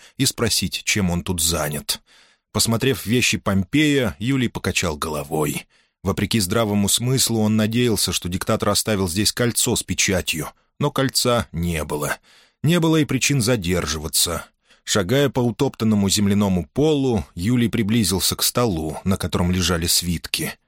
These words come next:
Повинуясь импульсу, потянулся к перетягивающей их красной шелковой ленточке. Всё это нужно прочитать.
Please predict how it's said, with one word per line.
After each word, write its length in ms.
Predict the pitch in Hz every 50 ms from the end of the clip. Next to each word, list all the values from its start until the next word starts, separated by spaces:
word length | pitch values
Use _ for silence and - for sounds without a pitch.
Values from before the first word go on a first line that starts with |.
| _ _ -
Повинуясь 480 | 87 85 92 101 107 113 113 110 -
импульсу, 760 | - 160 147 147 156 127 131 139 120 - - 127 127 104 - - -
потянулся 600 | - 110 - 123 113 113 113 123 120 - - 113
к 80 | - -
перетягивающей 760 | - 113 107 - 117 110 98 92 90 92 92 - - - 95
их 240 | 69 78 90 - -
красной 360 | - 92 95 92 - - 90
шелковой 520 | 87 - - 87 82 80 - 92 87 92 95
ленточке. 760 | 95 92 92 87 85 80 - - - - - - 80 - - _ _ - - - - - _ _
Всё 180 | _ - 156 156
это 140 | 143 - 139
нужно 300 | 131 131 98 95 107 -
прочитать. 840 | - 95 - - - - - - 80 76 71 - - - - -